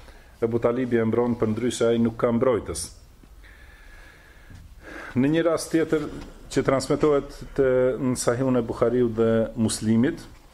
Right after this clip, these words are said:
megjithëse te Buhariu më shkurtimisht, thot se Ebu Xehli ka ardhur te paria e Kurejshitëve. Edhe kanë tho-, ju ka thonë aty në Kurejshitëve, "A e, a e fut Muhamedi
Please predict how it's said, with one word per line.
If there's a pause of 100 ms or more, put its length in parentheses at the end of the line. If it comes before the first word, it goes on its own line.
(200)
megjithëse
te
Buhariu
më
shkurtimisht, (840)
thot
se (240)
Ebu
Xehli (260)
ka
ardhur
te (160)
paria
e
Kurejshitëve. (720)
Edhe
kanë
tho-, (340)
ju
ka
thonë
aty
në (260)
Kurejshitëve, (640)
"A (100)
e, (1000)
a
e
fut (880)
Muhamedi